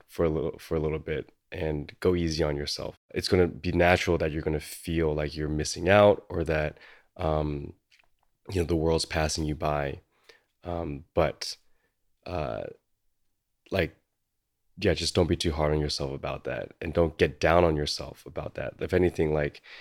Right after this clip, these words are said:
what you're going through with this little one is so unique,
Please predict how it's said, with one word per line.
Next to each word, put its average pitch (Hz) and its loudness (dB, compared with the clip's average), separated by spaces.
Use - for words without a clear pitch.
what 82 2
you're 85 4
going 80 6
through 82 0
with 80 -4
this 82 -8
little 80 0
one 73 0
is 80 -2
so 90 4
unique, 78 0